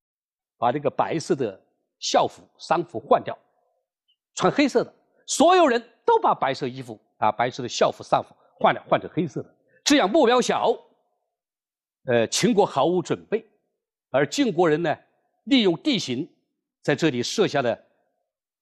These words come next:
这个天罗地网，秦国人全军覆没。秦国究竟败在什么地方？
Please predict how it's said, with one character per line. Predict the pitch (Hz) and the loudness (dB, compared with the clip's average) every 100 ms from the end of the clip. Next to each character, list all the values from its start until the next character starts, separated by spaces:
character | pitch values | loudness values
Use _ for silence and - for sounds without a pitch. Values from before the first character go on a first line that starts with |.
| _ _ | _ _
这 | - | -16
个 | - | -10
天 | - 302 | -2 0
罗 | 202 | 0
地 | - | -2
网， | 120 85 _ _ _ _ _ _ _ | -6 -8 _ _ _ _ _ _ _
秦 | - 139 | -8 0
国 | 143 | 2
人 | 123 131 _ | 2 -2 _
全 | - 120 175 | -4 -4 -2
军 | 156 | -6
覆 | 139 160 | -4 -4
没。 | 175 - _ _ _ _ _ _ _ _ _ _ _ _ _ _ _ _ _ _ _ _ _ _ _ _ - | -6 -8 _ _ _ _ _ _ _ _ _ _ _ _ _ _ _ _ _ _ _ _ _ _ _ _ -6
秦 | - 311 | 4 4
国 | 277 | 4
究 | 247 339 | 2 2
竟 | 277 | 2
败 | 269 381 202 | 0 2 2
在 | 147 | -2
什 | - - | -6 -14
么 | 131 | -8
地 | 220 | -4
方？ | 135 123 - | -2 -4 -6